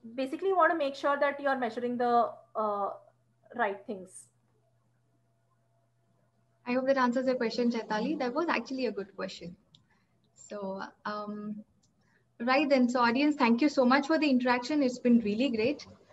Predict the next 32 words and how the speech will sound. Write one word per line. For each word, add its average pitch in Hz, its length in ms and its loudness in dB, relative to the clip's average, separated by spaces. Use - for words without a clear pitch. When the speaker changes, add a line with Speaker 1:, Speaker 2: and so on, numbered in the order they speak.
Speaker 2:
And, 226 320 4
uh, 220 200 2
of 247 200 0
course, 277 240 6
it's 240 160 -4
been 247 140 4
a 247 40 4
great 240 260 2
session. 247 400 0
So 233 200 0
you 220 200 -2
guys 214 240 6
had 226 140 0
so 208 120 -4
many 220 220 0
questions, 240 420 0
but 262 140 4
you 294 140 2
can 339 180 -2
connect 302 340 0
with 302 160 -2
Lavanya 226 580 0
over 233 220 6
LinkedIn 247 480 6
or 240 80 6
other 214 220 4
mediums 233 360 4
like 214 220 0
she - 160 -6
mentioned 214 380 0
before 214 400 -4
to 226 180 -2